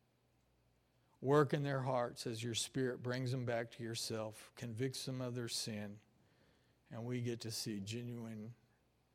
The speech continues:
confession and repentance. And Lord, we pray that, that we all would be ready to be used by you, to be part of your people that are not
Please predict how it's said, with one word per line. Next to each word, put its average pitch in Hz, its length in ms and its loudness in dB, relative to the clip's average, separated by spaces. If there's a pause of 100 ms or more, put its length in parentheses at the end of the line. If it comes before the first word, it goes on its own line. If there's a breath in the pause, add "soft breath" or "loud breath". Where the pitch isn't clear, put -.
(160)
confession 135 600 -2
and 120 180 -2
repentance. - 920 -8 (1040 soft breath)
And 123 120 -4
Lord, 127 200 2
we 131 140 2
pray 135 400 4
that, 113 220 0 (1500)
that 123 160 -2
we 131 340 4
all 127 360 4
would 117 220 -2
be 113 320 -2
ready 120 500 -2 (800)
to 135 100 -6
be 123 140 0
used 131 500 4
by 127 180 4
you, 131 440 4
to 143 160 -2
be 120 240 0
part 123 500 -2 (1000 soft breath)
of 127 300 2
your 156 280 8
people 135 440 2
that 120 260 0 (460)
are 120 160 -2
not 135 340 0